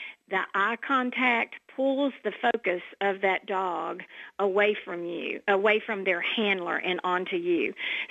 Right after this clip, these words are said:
So it's very, it, always ask if you, uh, see a working dog in public. Look at the person and ask if it's okay if you can,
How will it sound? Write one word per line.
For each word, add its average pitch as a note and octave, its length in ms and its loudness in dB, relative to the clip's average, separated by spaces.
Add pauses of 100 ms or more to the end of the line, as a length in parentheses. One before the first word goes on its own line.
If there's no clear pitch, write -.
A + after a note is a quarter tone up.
(120)
So G#3+ 460 6
it's A3+ 320 0
very, B3 560 4
it, G#3 340 2 (220)
always C#4+ 640 2 (140)
ask F3 360 0 (100)
if G#3 180 0
you, A3 220 -2
uh, G3 120 2 (320)
see G#3+ 140 6
a F#3+ 80 8
working F#3+ 440 2
dog F#3+ 280 2
in G3 120 -6
public. F3 460 -4 (520)
Look G#3 380 6
at C#4 120 4
the C#4+ 100 2
person F#3+ 640 -2
and F3 260 0
ask F#3 360 2
if F#3+ 160 -2
it's F3+ 180 0
okay F3 560 0
if F3 180 0
you F3 120 0
can, E3+ 300 -2